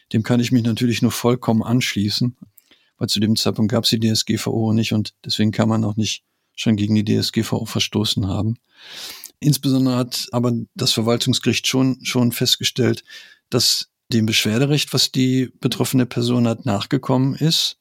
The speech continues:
und hier dann ein Rechtsbehelf im, im Prinzip nicht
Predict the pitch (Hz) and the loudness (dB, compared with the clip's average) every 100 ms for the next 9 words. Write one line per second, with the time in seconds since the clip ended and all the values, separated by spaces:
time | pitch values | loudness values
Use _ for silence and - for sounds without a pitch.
0 | _ _ _ _ _ _ _ _ 143 143 | _ _ _ _ _ _ _ _ 0 2
1 | 139 - - _ _ _ - 131 135 131 | 0 -4 -6 _ _ _ -6 0 2 4
2 | 123 127 - 123 120 127 - - 131 127 | 2 0 -2 0 2 0 0 -2 0 2
3 | 139 127 - - 131 127 139 117 131 - | 2 0 -4 -2 -2 2 0 0 0 0
4 | 127 - - 135 135 - - | -2 -8 -4 0 2 0 -2